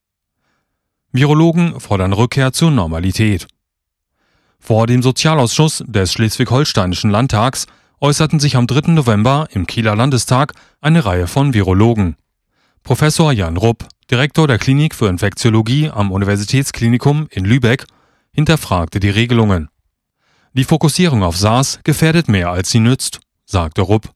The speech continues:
Das Hauptproblem im Gesundheitssystem sei nicht mehr covid neunzehn, sondern medizinische Unterversorgung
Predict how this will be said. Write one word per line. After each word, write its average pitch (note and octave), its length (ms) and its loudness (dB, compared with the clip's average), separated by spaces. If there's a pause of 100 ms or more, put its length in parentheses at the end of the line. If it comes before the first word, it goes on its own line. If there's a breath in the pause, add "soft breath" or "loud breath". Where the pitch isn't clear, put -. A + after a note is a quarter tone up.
(800)
Das - 180 -2
Hauptproblem C#3 640 0
im G2+ 140 -2
Gesundheitssystem G#2+ 1080 0
sei D3 240 0
nicht F#2+ 220 -2
mehr C3 140 2
covid F#2 300 -2
neunzehn, G#2+ 540 -2 (460)
sondern C#3 380 0
medizinische C#3 600 -2
Unterversorgung B2+ 800 0